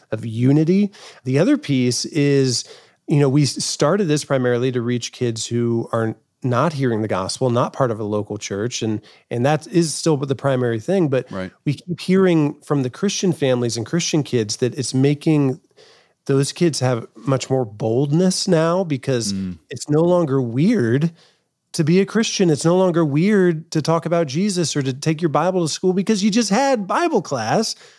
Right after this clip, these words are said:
Speaker 1: as a part of the school. And so now
Speaker 2: Yeah.
Speaker 1: kids are coming back and they're saying, you know, "Here's what we learned." And they're using their Bible during reading time. And it's becoming part of the culture again, which I think is a bigger win than we had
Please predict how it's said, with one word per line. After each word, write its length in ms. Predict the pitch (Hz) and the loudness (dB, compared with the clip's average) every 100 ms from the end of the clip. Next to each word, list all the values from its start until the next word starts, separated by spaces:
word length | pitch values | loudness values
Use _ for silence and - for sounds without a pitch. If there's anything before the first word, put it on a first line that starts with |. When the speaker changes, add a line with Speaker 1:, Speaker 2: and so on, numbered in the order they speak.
| _ - | _ -2
Speaker 1:
as 140 | 202 | -2
a 40 | 185 | 0
part 240 | 190 208 | 0 2
of 60 | 196 | 2
the 80 | 190 | 0
school. 400 | - 233 240 190 | -2 0 4 2
And 100 | 156 | 2
so 140 | 180 | 2
now 160 | 185 185 | 2 0
Speaker 2:
Yeah. 80 | |
Speaker 1:
kids 180 | 185 180 | -2 -4
are 60 | 165 | -4
coming 240 | 175 160 | -4 -4
back 320 | 143 165 180 175 | -2 -2 -2 -2
and 80 | |
they're 80 | 143 | -2
saying, 380 | 127 165 156 147 | 0 0 2 2
you 80 | 233 | 2
know, 100 | 143 - - | 0 -4 -10
"Here's 300 | - 147 - | -2 -2 0
what 120 | 170 | 0
we 100 | 180 | 2
learned." 500 | 190 220 226 196 151 | 4 4 4 2 2
And 140 | 135 120 - - | 0 -2 -8 -6
they're 100 | 139 | -2
using 300 | 147 139 160 | 0 2 2
their 120 | 160 | 2
Bible 380 | 160 175 170 170 | 2 0 0 0
during 400 | 180 180 185 180 | 2 2 2 2
reading 340 | 190 214 202 | 2 2 2
time. 280 | - 165 160 - | 0 0 0 0
And 120 | 156 | 0
it's 120 | 147 | 0
becoming 460 | - 143 151 160 131 | -2 -4 -2 0 0
part 200 | - 127 | 0 -2
of 60 | 110 | -4
the 80 | |
culture 680 | 101 - - 202 214 - 143 | -10 -6 0 0 -2 0 0
again, 500 | 110 101 107 104 107 110 - - _ | 0 0 0 0 0 -2 -10 -20 _
which 160 | 135 147 | -2 0
I 80 | 131 | 0
think 160 | 165 | 0
is 100 | 139 | 0
a 40 | 127 | -2
bigger 440 | 113 170 233 202 | 0 0 2 2
win 520 | 135 123 113 117 127 | 2 -2 -2 -2 -2
than 240 | 120 127 120 | -2 -4 -2
we 140 | 127 | -2
had 280 | 117 113 | -2 -4